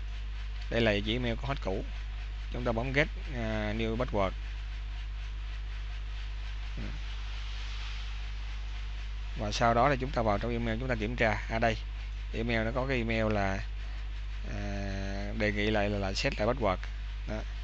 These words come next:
Nó đăng nhập lại admin. Chúng ta click vào cái đường dẫn đây để chúng ta reset lại password.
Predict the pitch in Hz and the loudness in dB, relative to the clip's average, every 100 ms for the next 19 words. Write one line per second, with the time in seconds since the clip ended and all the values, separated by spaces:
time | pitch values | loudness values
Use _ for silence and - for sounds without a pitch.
0 | - - - - - - 113 120 120 104 | -6 -6 -6 -6 -6 -4 -2 0 4 4
1 | 95 104 117 120 117 - - - - - | 4 4 4 4 4 0 -6 -6 -6 -4
2 | - - - - - - - - - - | -4 -4 -4 -4 -4 -4 -4 -4 -4 -4
3 | - - - - - - - - - - | -4 -4 -4 -4 -4 -4 -4 -4 -4 -4
4 | - - - - - - - 120 123 131 | -4 -4 -4 -4 -4 -4 -4 0 2 4
5 | 165 104 110 104 101 98 131 117 110 - | 4 2 2 0 0 0 2 0 0 -4
6 | - - - - 117 120 110 101 135 120 | -6 -6 -4 -2 0 2 2 4 4 4
7 | 123 98 | 2 0